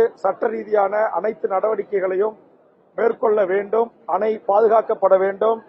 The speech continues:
நூத்தி ஐம்பத்தி ரெண்டு அடி அணையாக உயர்த்துவதற்கான நடவடிக்கைகளை அரசு எடுக்க வேண்டும் என்று கேட்டுக்கொள்கின்றேன். அதே மாதிரி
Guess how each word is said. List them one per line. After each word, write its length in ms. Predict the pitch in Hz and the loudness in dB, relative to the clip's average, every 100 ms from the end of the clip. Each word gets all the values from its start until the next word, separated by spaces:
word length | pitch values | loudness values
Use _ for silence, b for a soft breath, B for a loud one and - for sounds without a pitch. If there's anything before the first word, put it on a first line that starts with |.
| 185 | -6
நூத்தி 300 | 233 - 240 202 | -6 -2 2 2
ஐம்பத்தி 360 | 220 220 214 220 | 2 0 0 -2
ரெண்டு 220 | 208 208 196 - 175 | 0 0 0 0 -2
அடி 140 | 208 202 | 2 0
அணையாக 400 | 202 202 190 214 170 | 0 -2 0 -2 2
உயர்த்துவதற்கான 720 | 214 240 254 208 202 190 185 233 233 - _ _ - | 0 2 -2 -2 0 -2 0 -4 -6 -16 _ _ -2
நடவடிக்கைகளை 680 | 185 226 220 214 208 185 220 240 - _ _ _ _ _ | 0 2 0 -2 -2 0 0 -4 -14 _ _ _ _ _
அரசு 280 | 175 226 226 208 | 0 0 0 -2
எடுக்க 200 | 208 233 208 | 0 -2 -2
வேண்டும் 260 | 208 208 196 | -2 -6 -8
என்று 180 | 190 233 240 | 0 0 0
கேட்டுக்கொள்கின்றேன். 760 | 214 185 185 185 170 170 165 147 - _ _ _ _ _ _ _ _ _ _ - | -6 -4 -2 -2 -4 -4 -4 -4 -12 _ _ _ _ _ _ _ _ _ _ -6
அதே 180 | 185 247 247 | 4 6 6
மாதிரி 320 | 220 202 208 | 4 2 6